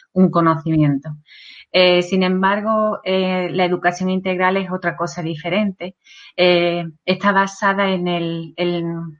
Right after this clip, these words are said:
el conocimiento de uno mismo. Nosotros nos preocupamos mucho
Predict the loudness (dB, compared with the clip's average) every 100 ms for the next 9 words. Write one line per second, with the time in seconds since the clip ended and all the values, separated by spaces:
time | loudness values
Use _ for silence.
0 | _ -4 -2 0 2 2 0 -2 0 0
1 | -2 -4 -2 -2 -2 -2 -2 -4 -10 _
2 | -20 -20 -12 -4 -2 0 2 4 4 2
3 | 0 0 0 0 2 2 0 0 -2 -6
4 | -8 -8